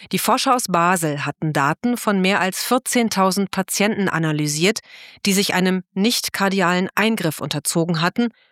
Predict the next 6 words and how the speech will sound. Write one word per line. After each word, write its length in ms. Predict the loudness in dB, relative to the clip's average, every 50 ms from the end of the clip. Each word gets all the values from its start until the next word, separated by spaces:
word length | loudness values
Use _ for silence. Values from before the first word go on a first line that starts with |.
| _ _ _ _ -2
und 180 | 0 0 0 2
mindestens 600 | 2 2 2 2 0 -2 -2 -2 -4 -4 -4 -4
fünfundsechzig 720 | -2 0 0 0 2 0 0 0 -2 -4 -4 -6 -4 -2 0
Jahre 240 | 0 0 0 -2
alt 160 | -2 -4 -2 0
waren 320 | 0 0 2 0 0